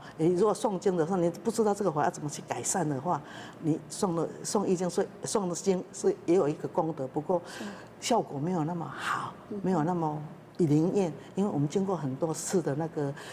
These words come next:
Speaker 1: 呃，经验的时候呢，也是这样。所以我现在都说，
Speaker 2: 是。
Speaker 1: 一直教人家说，你要知道法，哦，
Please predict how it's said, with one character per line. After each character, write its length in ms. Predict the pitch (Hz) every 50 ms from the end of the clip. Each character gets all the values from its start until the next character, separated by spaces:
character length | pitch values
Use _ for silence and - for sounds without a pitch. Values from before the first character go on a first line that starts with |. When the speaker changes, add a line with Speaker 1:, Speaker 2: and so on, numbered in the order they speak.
| - - - - -
Speaker 1:
呃， 80 | - 123 123 127 123 123 - - - - - -
经 180 | 175 170 180 180
验 140 | 175 151
的 100 | 143 135
时 160 | 120 - - 135
候 220 | 123 156 143 131
呢， 160 | 131 131 123 - - - - - - - - -
也 80 | - 135
是 160 | - - 165
这 160 | - - 151
样。 120 | 139 139 135 - - - - - -
所 180 | - - 196
以 40 | 190
我 100 | 165 139
现 140 | 139 - 196
在 60 | 185 185
都 100 | 190 185
说， 80 | 190 -
Speaker 2:
是。 20 | -
Speaker 1:
一 80 | -
直 140 | 190 - 165
教 180 | 143 - 170 160
人 80 | 147
家 80 | 160 165
说， 180 | 156 - 180 175 - - - - - -
你 160 | 143 147 180
要 140 | 202 196 170
知 160 | - - 190
道 180 | 208 185 156 - -
法， 280 | - - - - - - - - - -
哦， 160 | - 131 120